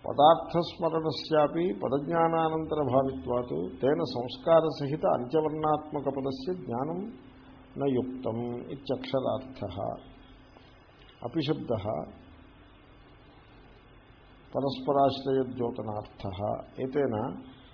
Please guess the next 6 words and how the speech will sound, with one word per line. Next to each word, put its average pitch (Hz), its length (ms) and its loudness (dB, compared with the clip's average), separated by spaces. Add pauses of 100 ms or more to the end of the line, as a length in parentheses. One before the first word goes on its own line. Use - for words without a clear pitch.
(340)
భావనాసంస్కారపక్షోపి 131 1500 0
నిరస్తః. 107 500 -6 (880)
తస్య 131 240 -2 (100)
వర్ణస్మృతిమాత్రహేతుత్వేన 131 1500 -4
అర్థధీహేతుత్వాయోగాత్. 113 1500 -2 (180)
న - 20 -2